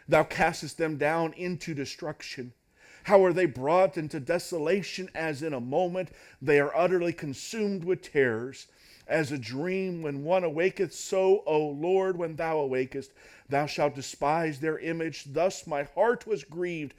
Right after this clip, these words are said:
and I was pricked in my reins. So foolish was I and ignorant. I was as a beast before thee.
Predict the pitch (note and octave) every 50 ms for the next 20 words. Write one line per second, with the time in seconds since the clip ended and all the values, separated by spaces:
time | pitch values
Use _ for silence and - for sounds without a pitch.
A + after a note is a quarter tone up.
0 | - - - - - C3+ D#3 F3+ F#3+ F3+ D#3+ - - _ - - C4 C4+ - -
1 | - B3 A3 G3 F#3+ F3 F3 E3+ C#3+ C3 C#3+ C#3 C#3+ C3+ C3 B2+ - - G#3 G#3
2 | - - - - A#3 B3 A#3+ A#3+ A#3 - - G3+ G#3+ F#3+ E3+ F#3+ F#3+ G3+ G3 F#3+
3 | F3 E3+ E3+ - G3 G#3+ G#3 G#3 F#3+ F3+ F3 - - - - - - - F#3+ A3
4 | C4 B3 A#3 - - - A#3 A3+ G#3+ - - F3+ E3 D#3+ D3 E3+ F#3+ G3+ A3+ A3
5 | G3+ D#3+ - - - F3 F3 - _ - G3 D#3+ D#3 D3 C3+ C#3 B2+ A2+ G#2+ G2+